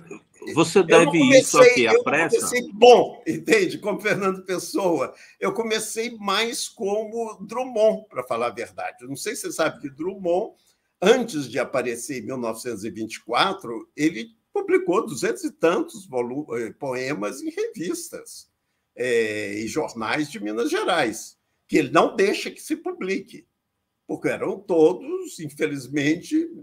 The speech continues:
Speaker 1: não eram de boa qualidade, <laughs> entende? Então, isso também não tenha medo. Às vezes você pode começar fazendo coisas que as pessoas vão dizer, "Não, muito boa",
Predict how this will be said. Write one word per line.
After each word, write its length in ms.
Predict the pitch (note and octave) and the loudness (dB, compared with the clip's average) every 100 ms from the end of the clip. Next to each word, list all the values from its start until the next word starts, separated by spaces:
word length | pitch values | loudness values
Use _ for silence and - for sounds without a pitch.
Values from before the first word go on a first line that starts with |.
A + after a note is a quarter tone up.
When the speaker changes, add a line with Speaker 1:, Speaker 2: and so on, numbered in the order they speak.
| - | -20
Speaker 1:
não 400 | D3+ F3+ G#3+ G3+ | -16 -8 -6 -2
eram 260 | F#3 G3+ A#3+ | -2 -2 -6
de 120 | D#4+ | -8
boa 220 | E4 F#4 | -8 -6
qualidade, 760 | G#4+ A4+ A#4 F#4 D4 D#4 - - _ | -2 2 2 2 -4 -8 -16 -20 _
<laughs> 80 | |
entende? 720 | - F3+ _ E3 A#2+ G2+ A2+ - _ _ _ - | -16 -16 _ -8 -8 -10 -14 -14 _ _ _ -4
Então, 540 | F3 F3 C4 C4+ A#3 | -4 0 0 0 -2
isso 180 | - - | -4 -2
também 300 | F#4 B3+ C4 | -2 -2 -4
não 160 | C#4 D4+ | -4 -2
tenha 260 | G#4+ A#4+ | 0 0
medo. 460 | - F3+ G#3+ D4+ - | 0 4 4 4 -2
Às 160 | B2+ A#2 | -8 -6
vezes 220 | A3+ - | -6 -6
você 80 | A4+ | -8
pode 320 | - B4 - | -2 -2 -2
começar 440 | A#4 B4 G4 - | -6 -4 -6 -10
fazendo 380 | - A#3+ B3 F#3 | -12 -8 -8 -8
coisas 480 | - F#3 G#3 B3 D4 | -6 -4 -4 -8 -10
que 80 | F4 | -10
as 100 | D#4+ | -8
pessoas 340 | E4 - E4 | -10 -8 -6
vão 160 | F#4+ E4+ | -4 -6
dizer, 240 | G3+ D#4 | -4 -6
"Não, 160 | F#3+ E3+ | -6 -8
muito 240 | F3 F#3 | -10 -12
boa", 360 | C#3+ D3+ - | -2 0 2